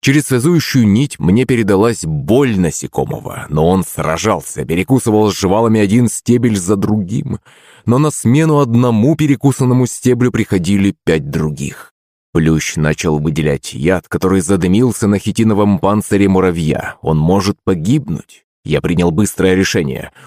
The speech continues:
Увидел у сиропной лужайки еще двух муравьев, приказал Регине поделиться с ними манной. Она точно должна дотянуться.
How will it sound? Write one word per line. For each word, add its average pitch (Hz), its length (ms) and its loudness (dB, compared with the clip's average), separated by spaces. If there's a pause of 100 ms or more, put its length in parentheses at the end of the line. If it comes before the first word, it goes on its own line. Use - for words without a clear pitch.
(120)
Увидел 120 400 4
у 113 80 2
сиропной 113 400 0
лужайки 104 440 0
еще 107 480 2
двух 107 320 0
муравьев, 104 720 2
приказал 123 440 2
Регине 131 340 0
поделиться 127 500 0
с - 140 -6
ними 127 460 4
манной. 85 640 0
Она 76 260 0 (140)
точно 82 640 -2
должна 73 500 -2
дотянуться. 73 800 -8